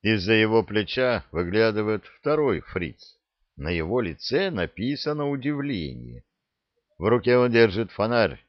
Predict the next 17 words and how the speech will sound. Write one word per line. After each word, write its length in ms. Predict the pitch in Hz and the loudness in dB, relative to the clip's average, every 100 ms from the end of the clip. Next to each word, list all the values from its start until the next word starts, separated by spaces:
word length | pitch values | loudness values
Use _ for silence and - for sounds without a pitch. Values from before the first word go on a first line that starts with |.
| _ _ _ - | _ _ _ -4
луч 340 | 92 107 - | 0 0 0
которого 560 | - 101 107 104 101 101 | -2 0 2 2 4 2
освещает 840 | - 92 85 - 107 107 101 - | 0 -4 -6 -4 0 2 0 -4
пригнувшегося 920 | - 92 92 104 98 - 98 95 - | -4 -2 -2 -2 -4 -4 -4 -2 -4
к 100 | 85 | -6
земле 380 | 69 95 92 92 | -2 -2 0 -2
Михаила. 760 | 87 85 87 85 80 64 62 57 _ _ _ _ _ _ _ _ _ | -2 -4 -2 -2 -2 -6 -10 -12 _ _ _ _ _ _ _ _ _
Мне 360 | 80 104 131 120 | -4 0 0 0
показалось, 840 | 113 113 101 85 143 127 85 - - | 0 2 2 4 4 4 0 -4 -16
что 160 | - 90 | -6 -2
даже 320 | 95 117 95 | 4 4 4
ночные 540 | 107 107 - 110 110 95 | 0 -2 -4 -6 -4 -4
птицы, 680 | - - 156 139 - 71 - _ _ _ _ | -6 -8 -6 -6 -10 -10 -12 _ _ _ _
лениво 560 | 78 101 107 107 104 104 | -6 -2 -2 0 0 -2
перекрикивающиеся 1400 | 95 92 92 90 98 87 92 92 90 82 92 90 - 92 | -2 -2 -4 -6 -6 -6 -4 -4 -4 -6 -8 -8 -4 -2
в 60 | |
лесу, 520 | 95 95 - 95 87 | 0 -2 -2 -4 -4